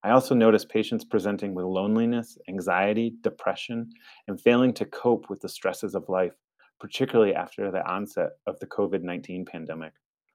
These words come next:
Unfortunately, aside from those with severe mental illness such as suicide attempts or psychosis, people in need of behavioral health services faced extraordinarily limited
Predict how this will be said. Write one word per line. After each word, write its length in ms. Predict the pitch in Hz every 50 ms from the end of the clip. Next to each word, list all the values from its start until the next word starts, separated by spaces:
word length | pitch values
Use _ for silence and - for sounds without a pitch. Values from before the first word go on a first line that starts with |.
| _ _ _
Unfortunately, 760 | 131 127 120 - 139 143 139 - - 147 151 135 147 147 143 - -
aside 420 | - - - - 113 117 127 123
from 180 | - - 131 113
those 280 | 107 107 107 104 -
with 80 | 107 -
severe 440 | - - - 95 - - 104 107 110
mental 380 | 107 101 98 90 - 92 - -
illness 340 | 92 90 92 92 90 82 - -
such 200 | 98 92 - -
as 100 | - -
suicide 480 | - - 110 110 104 - - 104 101
attempts 400 | 98 - - 101 101 101 - - - -
or 60 | 101
psychosis, 720 | - - 95 - - - 98 95 - - 82 - - - _ _ _ _ _ _ _ _ _ _
people 320 | - 247 254 - 156 -
in 140 | 135 123 113
need 220 | 107 110 107 101 101
of 140 | 101 -
behavioral 520 | - 104 - - - 110 110 117 113 104 - -
health 240 | - 101 98 - -
services 640 | - - 107 101 92 101 - - 90 85 - - _ _
faced 260 | 104 98 - - -
extraordinarily 1000 | - - - - - - - 117 117 117 127 127 117 104 101 101 98 101 98 95
limited 500 | 95 95 95 95 104 101 98 90 92